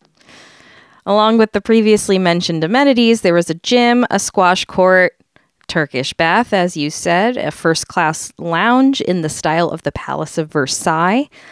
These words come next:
libraries, saloons, and more. Though the third-class accommodations were nowhere near as luxurious as the first or even second classes, they far exceeded many of the other ships at the time.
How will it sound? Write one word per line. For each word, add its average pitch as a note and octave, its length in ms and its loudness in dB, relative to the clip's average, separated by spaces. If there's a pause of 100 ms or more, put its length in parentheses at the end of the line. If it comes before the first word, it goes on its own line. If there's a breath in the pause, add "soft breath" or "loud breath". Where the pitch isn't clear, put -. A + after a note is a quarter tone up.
(260 loud breath)
libraries, E3 840 0
saloons, E3+ 840 -2
and F3 160 -2
more. C#3+ 500 0 (800 soft breath)
Though E3 300 2
the D#3 340 -4
third-class E3 580 -4
accommodations D3 760 -4
were C#3 100 -4
nowhere C#3 380 -4
near D#3+ 340 -2
as F#3+ 160 0
luxurious C#3 680 -4
as C#3+ 160 -6
the C#3+ 100 -12
first - 400 -4
or A#2+ 80 -6
even C#3+ 300 -6
second A#3 420 -2
classes, C#3 680 -6 (280 loud breath)
they D#3+ 100 -2
far B3+ 320 0
exceeded F3 560 -2
many D#3 320 -4
of D3+ 120 -4
the D#3 140 -4
other C#3 200 -4
ships - 600 -4 (120)
at C#3+ 120 -8
the - 60 -14
time. - 480 -14